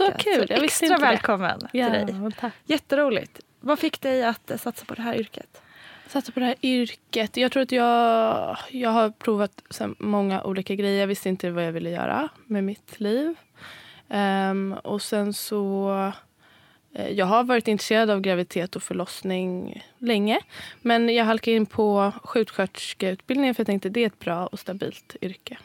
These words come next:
Speaker 2: Mm.
Speaker 1: Och sen, ehm, så tänkte jag på det här med att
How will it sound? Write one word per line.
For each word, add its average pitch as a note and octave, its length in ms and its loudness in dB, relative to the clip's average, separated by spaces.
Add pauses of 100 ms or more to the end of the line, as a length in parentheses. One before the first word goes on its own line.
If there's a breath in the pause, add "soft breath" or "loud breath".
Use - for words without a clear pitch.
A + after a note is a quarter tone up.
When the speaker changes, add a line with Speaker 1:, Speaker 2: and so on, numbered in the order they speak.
Speaker 2:
Mm. G#3 220 -2 (220 loud breath)
Speaker 1:
Och A3 240 -4
sen, G#3+ 560 0 (100)
ehm, C#3 840 -6 (300 loud breath)
så A3+ 200 -8
tänkte A3 360 -2
jag C4 100 -4
på B3 60 -2
det A3 60 0
här G3 320 -4
med G#3+ 260 -4 (120)
att - 320 -10